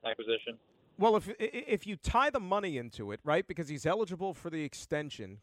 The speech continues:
Speaker 2: coming up in September, you would have to think that sometime over the next year or so, if he's gonna be moved, because Milwaukee realizes if they get word from him that he doesn't want to be there anymore,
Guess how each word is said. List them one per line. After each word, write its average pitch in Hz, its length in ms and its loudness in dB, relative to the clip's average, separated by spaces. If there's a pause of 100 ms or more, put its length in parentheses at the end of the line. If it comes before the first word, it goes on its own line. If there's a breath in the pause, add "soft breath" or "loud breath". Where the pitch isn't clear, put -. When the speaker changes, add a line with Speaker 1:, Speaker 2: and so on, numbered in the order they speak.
Speaker 2:
coming 156 200 0
up 151 140 -2
in 135 80 -10
September, 117 720 -10 (160)
you 156 100 -2
would 160 120 0
have - 400 -2
to 139 80 -10
think 147 480 -2
that 139 120 -6
sometime 170 680 -2
over 160 200 -2
the 147 120 0
next 151 340 -4
year 151 320 -2
or 190 140 -4
so, 208 280 -2
if 185 100 -6
he's 160 180 -8
gonna 156 180 -4
be 135 120 -4
moved, 143 420 -6 (320 soft breath)
because 180 340 2
Milwaukee 175 580 2
realizes 120 800 0
if - 180 -8
they 247 140 4
get 240 220 2
word 196 240 0
from 151 180 -10
him 123 460 -4 (360 soft breath)
that 165 180 8
he 165 160 2
doesn't 202 280 4
want 175 240 2
to 120 60 -10
be 202 180 -2
there 135 240 0
anymore, 107 480 -8